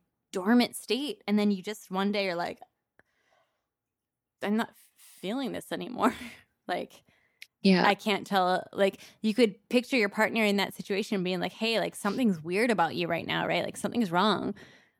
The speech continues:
Speaker 2: Mm-hmm.
Speaker 1: And you just saying, like, "No, no, no, like, this is actual me." But, like,
Speaker 2: Yeah.
Speaker 1: both people having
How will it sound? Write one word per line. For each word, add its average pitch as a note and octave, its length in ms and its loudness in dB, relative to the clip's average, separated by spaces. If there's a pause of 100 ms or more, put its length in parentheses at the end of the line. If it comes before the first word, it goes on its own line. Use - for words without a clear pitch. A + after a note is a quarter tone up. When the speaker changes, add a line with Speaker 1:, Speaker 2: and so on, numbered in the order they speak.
(480)
Speaker 2:
Mm-hmm. F3+ 180 8
Speaker 1:
And A3 160 8
you G3 80 0
just G3+ 180 -2
saying, G#3 180 0
like, F3+ 200 -6
"No, F#3+ 160 2
no, G#3+ 100 2
no, F3 140 -2
like, F3+ 220 -6
this B3+ 240 2
is F3 400 -4 (160)
actual F3+ 340 -4
me." G3+ 400 -6 (720)
But, A3 160 6
like, F3+ 100 8
Speaker 2:
Yeah. E3 60 4
Speaker 1:
both F4+ 220 4
people F#4 240 2
having D#4+ 500 -2